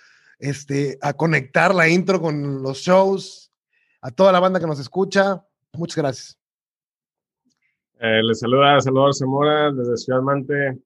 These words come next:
Speaker 2: Este, quiero mandar un saludo a,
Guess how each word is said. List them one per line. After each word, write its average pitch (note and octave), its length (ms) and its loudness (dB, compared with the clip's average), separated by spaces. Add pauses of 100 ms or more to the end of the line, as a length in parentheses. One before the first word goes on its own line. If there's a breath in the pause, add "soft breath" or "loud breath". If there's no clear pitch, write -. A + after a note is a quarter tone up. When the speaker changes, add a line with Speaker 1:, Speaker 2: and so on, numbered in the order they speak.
Speaker 2:
Este, G#2 680 -6
quiero A2+ 160 -6
mandar A#2 240 -4
un B2 60 -2
saludo A#2 720 -2
a, G2 320 -6